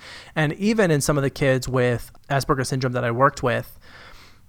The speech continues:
it wasn't that there was a delay necessarily, but they often had improper grammar or sort of, like, speech impediments or articulation problems that were accompanied with them, but they still,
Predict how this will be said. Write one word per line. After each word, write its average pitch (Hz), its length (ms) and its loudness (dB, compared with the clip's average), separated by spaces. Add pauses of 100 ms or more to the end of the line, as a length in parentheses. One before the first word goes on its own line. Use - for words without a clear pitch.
(300)
it 160 120 0
wasn't 165 300 4
that 196 100 2
there 156 140 4
was 143 160 2
a 135 80 0
delay 127 360 0
necessarily, 143 840 0
but 147 180 -2
they 143 120 0
often 139 280 0
had 131 160 0
improper 127 320 -6
grammar 139 480 0
or 131 160 0
sort 123 200 -2
of, 123 80 -2
like, 117 120 -4
speech - 320 -2
impediments 135 600 -2
or 131 180 -2
articulation 123 640 -2
problems 123 640 -2 (100)
that 131 220 -4
were 123 140 -2
accompanied 127 400 -4
with 117 220 -4
them, 117 180 -4
but 123 100 -6
they 123 160 -2
still, 131 540 0